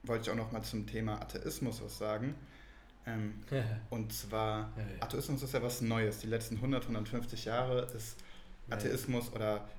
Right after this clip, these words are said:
Speaker 1: Agnostikertum aufgetreten. Natürlich gab's hier und da Atheisten, aber im Großen und Ganzen hat der Mensch immer an irgendwas geglaubt, beziehungsweise geglaubt ist auch ein schwieriges Wort, weil ich's eher erfahren habe.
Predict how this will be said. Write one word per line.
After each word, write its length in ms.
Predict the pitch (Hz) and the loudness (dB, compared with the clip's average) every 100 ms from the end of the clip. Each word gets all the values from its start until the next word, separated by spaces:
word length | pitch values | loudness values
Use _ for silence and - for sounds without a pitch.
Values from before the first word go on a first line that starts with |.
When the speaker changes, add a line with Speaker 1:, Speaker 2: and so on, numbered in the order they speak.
| - | -4
Speaker 1:
Agnostikertum 840 | 110 117 120 - 127 113 - 117 110 | 0 2 2 2 -2 -2 0 0 4
aufgetreten. 680 | 123 147 - 135 135 131 120 | 8 8 6 0 2 2 2
Natürlich 280 | 110 135 - | 0 0 0
gab's 220 | 107 - | 0 0
hier 160 | 120 110 | 0 0
und 200 | 110 104 | 0 0
da 300 | 113 120 - - - | 0 -2 -6 -14 -6
Atheisten, 440 | 113 110 143 - 113 | -4 0 0 0 -2
aber 140 | 107 | 0
im 100 | 107 | 0
Großen 320 | 120 139 120 | 2 2 2
und 60 | 117 | 0
Ganzen 280 | 113 120 110 | 0 0 -4
hat 120 | 104 | -2
der 60 | 107 | 0
Mensch 280 | 110 113 - | 0 0 2
immer 360 | 120 117 113 - - - - | 2 2 -2 -8 -12 -14 -6
an 160 | 120 117 | -2 2
irgendwas 540 | 127 120 113 113 - - | 2 2 2 0 -2 -6
geglaubt, 680 | - 110 113 117 143 - - - | -6 0 6 8 8 6 -2 -10
beziehungsweise 680 | - - 127 123 120 120 113 | -6 2 4 4 4 2 0
geglaubt 500 | 120 113 117 131 - | 0 4 4 4 2
ist 80 | |
auch 140 | - 120 | 0 0
ein 80 | 131 | 0
schwieriges 500 | - 127 127 117 113 | 0 2 0 0 2
Wort, 300 | 113 139 - - - - | 4 2 -2 -12 -6 -2
weil 160 | 113 139 | 0 0
ich's 240 | 135 - | -2 0
eher 360 | - 117 120 - - - | 2 2 2 -4 -10 -2
erfahren 600 | 117 110 123 120 120 104 | -2 0 0 2 4 2
habe. 180 | 104 | 0